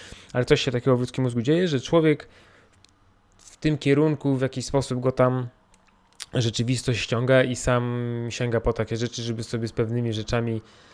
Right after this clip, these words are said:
radzić. W większości przypadków, tak mi się wydaje, w sposób nie do końca uświadomiony. W sensie to jest jakaś forma, absolutnie niewskazana przeze mnie, żeby nie było.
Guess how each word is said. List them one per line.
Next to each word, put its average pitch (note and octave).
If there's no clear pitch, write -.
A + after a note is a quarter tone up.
radzić. A#2+
W E3
większości D#3
przypadków, C#3
tak C3+
mi B2+
się C#3
wydaje, C3
w -
sposób -
nie C3
do C3
końca C3
uświadomiony. B2
W -
sensie A#2+
to -
jest C#3
jakaś B2+
forma, B2
absolutnie D3
niewskazana C#3
przeze C3+
mnie, C3
żeby B2
nie B2+
było. B2